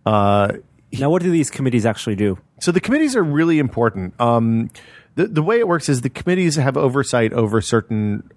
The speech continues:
Speaker 1: uh, areas of government. So, uh, like the House Rules Committee, which when I was an intern on Capitol Hill, I worked for the House Rules Committee.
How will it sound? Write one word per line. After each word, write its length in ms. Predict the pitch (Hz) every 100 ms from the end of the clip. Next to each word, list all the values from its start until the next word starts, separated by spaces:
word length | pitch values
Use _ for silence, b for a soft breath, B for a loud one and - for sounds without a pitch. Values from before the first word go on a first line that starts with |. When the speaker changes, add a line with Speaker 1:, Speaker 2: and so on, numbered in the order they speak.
| -
Speaker 1:
uh, 260 | 104 98 98
areas 360 | 110 107 104
of 100 | 90
government. 440 | 85 85 80 82 87
So, 420 | 117 107 104 98 B B B B
uh, 220 | 117 110 110
like 120 | 117
the 80 | 127
House 260 | 170 160
Rules 260 | 147 156 156
Committee, 440 | - 127 113 110
which 220 | 104 101 - -
when 120 | 110
I 120 | 113
was 220 | 113 107
an 80 | 104
intern 280 | 104 104 104
on 100 | 101
Capitol 340 | 104 104 101
Hill, 140 | 90 98
I 100 | 98
worked 240 | 95 95
for 120 | -
the 80 | 95
House 200 | 87 95
Rules 180 | 98 98
Committee. 420 | - 82 85 85